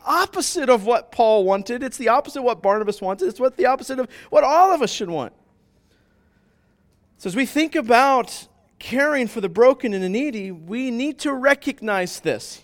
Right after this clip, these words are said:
Hear me clearly. In our culture, caring for the broken, the oppressed, the needy is a convenient agenda item for the socially, politically, and morally liberal.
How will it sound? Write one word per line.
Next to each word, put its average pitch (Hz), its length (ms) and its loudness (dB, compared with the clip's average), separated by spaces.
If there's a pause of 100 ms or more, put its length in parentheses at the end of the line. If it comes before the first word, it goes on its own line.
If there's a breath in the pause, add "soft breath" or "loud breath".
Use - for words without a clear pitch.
Hear 262 240 -4
me 254 140 -4
clearly. 202 540 -4 (280 loud breath)
In 269 180 2
our 262 200 2
culture, 247 680 -2 (680 soft breath)
caring 285 600 0
for 247 140 0
the 214 120 2
broken, 254 800 2
the 175 140 -2
oppressed, 247 680 -2
the 185 100 -2
needy 254 540 -4
is 190 180 -4
a 208 60 -2
convenient 240 800 -6
agenda 226 540 -2
item 214 480 -2 (360 soft breath)
for 196 180 -4
the 180 140 -4
socially, 240 760 -2
politically, 226 840 2
and 175 180 -2
morally 208 600 0
liberal. 170 800 -2